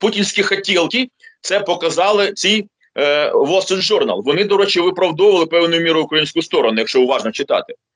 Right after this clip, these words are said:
Е, тобто вони не шукали винних, вони говорять, що плани Путіна не змінилися. Це ми прочитали, багато хто, як це вони написали, не може бути і таке інше. Ну, але, ну, знаєте, все, е, таємне колись стає явним.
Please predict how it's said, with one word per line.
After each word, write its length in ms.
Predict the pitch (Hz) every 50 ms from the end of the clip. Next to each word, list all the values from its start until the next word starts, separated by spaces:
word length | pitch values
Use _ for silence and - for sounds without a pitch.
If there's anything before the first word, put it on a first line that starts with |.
| _ _ _ _ _ _ -
Е, 140 | 117 123 151
тобто 260 | - 160 - - 170
вони 180 | 175 190 208
не 80 | 202 196
шукали 420 | - - 190 - 196 180 175 180
винних, 340 | 180 185 202 269 277 254 -
вони 160 | 175 185 208
говорять, 180 | 208 196 208 -
що 120 | - 185
плани 340 | - - 202 220 240 240 226
Путіна 400 | - - 202 220 208 202 196 185
не 140 | 185 190 190
змінилися. 600 | 165 170 185 196 185 170 147 120 107 - - 101 - _ - _
Це 180 | - - 185 190
ми 340 | 185 196 233 254 185 - - -
прочитали, 680 | - 139 143 - - 127 127 185 214 247 254 185 147 -
багато 340 | - 143 175 185 - 160
хто, 340 | - - - 185 185 160 - _ _ _ -
як 400 | 104 - 160 214 247 240 - -
це 100 | - 180
вони 160 | 180 185 190
написали, 560 | 190 185 175 180 175 - - 233 226 202 170 160
не 140 | 165 175
може 320 | 185 196 196 190 147 151 160
бути 320 | 156 143 185 233 226 180
і 60 | 175
таке 240 | 170 185 165 - 180
інше. 200 | 156 131 - 135
Ну, 100 | 147 156
але, 340 | 165 165 170 170 170 165 - - _ - - - - -
ну, 140 | 139 151 147
знаєте, 460 | 139 151 165 165 160 - 147 131 - - _ _ -
все, 440 | - - - - 165 170 170 - - -
е, 380 | 131 135 139 139 143 143 139
таємне 600 | 135 - 165 160 165 175 170 170 170 165 156 151
колись 280 | 143 - 151 156 160 156
стає 300 | - - 165 165 170 180
явним. 400 | 190 190 170 135 110 98 85 76